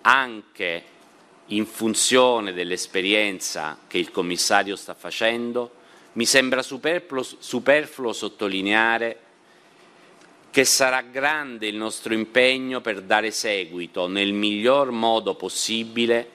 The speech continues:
alle decisioni che verranno adottate.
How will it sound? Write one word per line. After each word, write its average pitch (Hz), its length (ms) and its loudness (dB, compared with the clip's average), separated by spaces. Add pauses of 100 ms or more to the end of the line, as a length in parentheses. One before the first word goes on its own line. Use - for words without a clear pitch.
(400)
alle 104 300 4
decisioni 98 960 -2
che 110 160 2
verranno 95 560 0
adottate. 73 760 -10